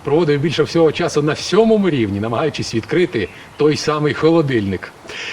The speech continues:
Якщо хтось з якихось незрозумілих причин не знає, що там і як, то тут справа ось у чому. Ті перемикачі ось,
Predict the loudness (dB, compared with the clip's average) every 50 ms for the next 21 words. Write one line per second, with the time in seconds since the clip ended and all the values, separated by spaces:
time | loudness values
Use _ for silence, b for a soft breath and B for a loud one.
0 | B B B -4 -2 0 0 0 0 0 0 0 0 0 -4 -4 -4 -4 -4 -4
1 | -4 -2 -4 -4 -4 -2 -4 -2 -2 -2 -2 -2 -2 -4 -4 -6 -4 -4 -2 -2
2 | -2 -2 -2 -4 -4 -4 -4 -4 -4 -2 -2 -2 -2 -2 -2 -2 -2 -2 -2 -4
3 | -6 -12 B B B B B B B B -2 0 0 0 0 2 2 2 2 0
4 | -2 -2 -2 0 0 0 0 2 2 2 0 0 -4 -4 -2 -2 -2 -2 -4 -8
5 | -10 -14 -20 -20 -20 -20 -20 -20 -20 -20 -20 -20 -20 -20 -20 -20 -20 -10 -4 -2
6 | -2 0 2 2 2 2 0 -2 -4 -6 -4 -2 -2 0 0 0 -2 -4 -8